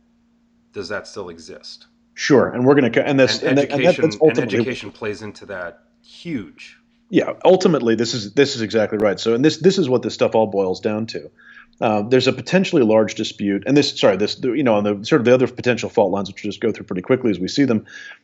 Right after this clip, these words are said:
Speaker 2: Uh, there's a potentially large dispute on national security in America's place in the world. As you know, I mean, you get a sense that Ellie and I come from a national security community. Uh, w-, I mean, this is something we could talk about, you know, forever.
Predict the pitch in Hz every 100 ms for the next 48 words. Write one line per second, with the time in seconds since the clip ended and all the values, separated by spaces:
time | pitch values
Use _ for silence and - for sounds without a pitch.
0 | - 123 110 117 123 123 - 208 - 120
1 | 113 127 131 117 - 113 104 98 101 -
2 | 107 101 - 107 101 95 95 98 - 117
3 | 113 117 104 104 98 90 - 131 - 110
4 | 110 - 120 95 98 104 127 107 101 127
5 | 120 104 98 123 113 110 101 107 101 95
6 | 110 92 95 92 87 - - _ 117 110
7 | 127 107 101 104 90 - 190 185 170 170
8 | - - - 123 113 104 107 120 123 -
9 | 135 131 123 123 123 101 95 98 107 101
10 | 95 90 85 - 135 95 85 80 - 135
11 | 113 - 123 117 185 185